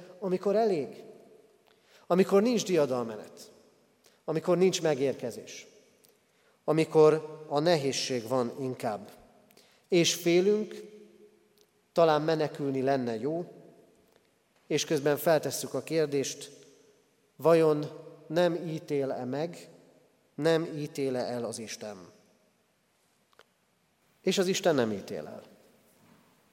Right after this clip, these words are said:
Ott van Illés. Fogja a legényét, elmegy Bersebáig, ott hagyja a legényt,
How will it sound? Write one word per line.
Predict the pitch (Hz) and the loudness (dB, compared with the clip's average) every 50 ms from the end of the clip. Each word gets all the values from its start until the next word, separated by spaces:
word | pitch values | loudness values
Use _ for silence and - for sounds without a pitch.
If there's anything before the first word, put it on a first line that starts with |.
| _ _ _ _ _ _ _ _ _ _ _ _ _ _ _ _ | _ _ _ _ _ _ _ _ _ _ _ _ _ _ _ _
Ott | - 196 - | 6 6 8
van | - 160 143 135 | 8 8 8 8
Illés. | 131 117 113 107 104 101 - - - - - - - - - - - _ _ _ _ _ _ _ _ _ _ _ _ - - - - _ | 6 2 0 -2 -6 -6 -6 -6 -6 -8 -10 -16 -20 -20 -20 -20 -20 _ _ _ _ _ _ _ _ _ _ _ _ -20 -20 -20 -20 _
Fogja | - - 202 190 165 165 151 | 6 10 10 12 12 12 12
a | 147 | 12
legényét, | 151 175 185 165 170 165 160 156 151 147 143 - | 12 10 10 10 8 6 6 6 6 6 6 6
elmegy | 160 156 147 139 127 113 | 4 4 4 4 2 4
Bersebáig, | 120 170 175 170 - - 170 143 147 139 135 131 127 120 | 6 6 6 6 4 4 4 6 8 8 8 6 4 2
ott | - 185 - - | 2 0 0 2
hagyja | - 151 135 120 127 | 2 2 4 4 4
a | 120 | 6
legényt, | 131 156 160 143 143 139 127 120 117 - - | 6 6 6 6 6 4 4 2 0 -6 -10